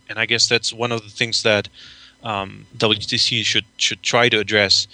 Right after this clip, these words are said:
And maybe there should also be some, some efforts of, um, giving the women a,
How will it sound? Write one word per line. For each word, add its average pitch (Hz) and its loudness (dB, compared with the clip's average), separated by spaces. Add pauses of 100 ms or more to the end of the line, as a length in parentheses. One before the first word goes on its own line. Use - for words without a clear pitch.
(500)
And 113 -2
maybe 139 2
there 143 4
should 135 -4
also 143 -2
be 151 0
some, 143 -2
some 135 -6
efforts 135 0
of, 123 -2
um, 117 -6 (1300)
giving 127 0
the 127 0
women 135 0
a, 127 0